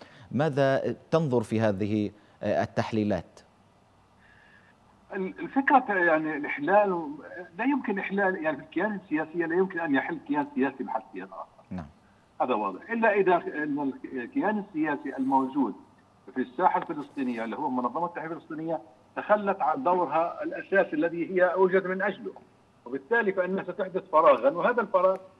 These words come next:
Speaker 2: الف-، الفراغ في الط-، في الطبيعة ممنوع وغير موجود، وبالتالي ستحل كيانات بديلة محل هذا الفراغ.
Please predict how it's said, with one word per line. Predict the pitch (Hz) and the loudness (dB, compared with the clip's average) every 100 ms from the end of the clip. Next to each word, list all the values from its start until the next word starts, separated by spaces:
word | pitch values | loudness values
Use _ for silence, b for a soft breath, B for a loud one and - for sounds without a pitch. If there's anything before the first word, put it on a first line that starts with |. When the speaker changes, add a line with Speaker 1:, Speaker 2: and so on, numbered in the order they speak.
| _ _ 247 | _ _ -8
Speaker 2:
الف-، | - 160 - 151 139 | -6 -4 -2 -4 -4
الفراغ | 170 - 151 165 165 226 | -4 -4 -2 2 2 2
في | - | -2
الط-، | 185 185 165 | -2 0 0
في | 175 | -6
الطبيعة | - 151 190 190 | -4 -2 0 2
ممنوع | 214 226 240 220 202 | 0 0 0 0 0
وغير | 190 202 | 0 0
موجود، | 208 214 214 202 - - _ _ | 0 -2 0 -2 -2 -14 _ _
وبالتالي | 165 190 202 | -8 2 2
ستحل | 196 196 185 233 226 185 | 2 -2 0 2 6 6
كيانات | 180 185 180 180 180 - 92 - - | 6 2 4 2 0 -2 -6 -6 -6
بديلة | 180 196 135 165 - - _ - | -4 0 2 2 -2 -20 _ -16
محل | 151 151 190 190 | -8 0 2 4
هذا | 202 202 | 4 4
الفراغ. | 190 214 190 | 4 6 6